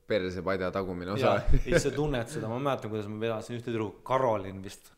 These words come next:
Speaker 2: ja ma olin täiesti süütu.
Speaker 1: <laughs> Shout
Speaker 2: Ja siis
Speaker 1: out.
Speaker 2: ma sõitsin, jaa,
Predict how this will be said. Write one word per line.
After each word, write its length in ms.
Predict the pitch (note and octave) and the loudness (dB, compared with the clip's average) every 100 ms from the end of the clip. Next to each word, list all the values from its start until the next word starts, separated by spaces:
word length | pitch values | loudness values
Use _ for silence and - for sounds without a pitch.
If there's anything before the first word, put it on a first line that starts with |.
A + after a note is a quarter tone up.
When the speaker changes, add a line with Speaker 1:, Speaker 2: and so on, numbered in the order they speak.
| - _ | -20 _
Speaker 2:
ja 160 | - G#2+ | -8 -6
ma 160 | G2+ G#2 | -6 -8
olin 160 | G2+ G2 | -4 2
täiesti 420 | A#2+ G#2+ - G#2+ | 2 2 -2 -4
süütu. 400 | A2 G#2+ A2 G2 | -4 -6 -8 -10
Speaker 1:
<laughs> 80 | - | -4
Shout 160 | F#2 | -2
Speaker 2:
Ja 80 | A2 | 0
siis 120 | F#2+ F2 | 2 0
Speaker 1:
out. 100 | G#2 | 0
Speaker 2:
ma 120 | G#2 | -2
sõitsin, 400 | B2 B2 - C3 | 0 0 2 2
jaa, 200 | C3+ A#2+ | 2 0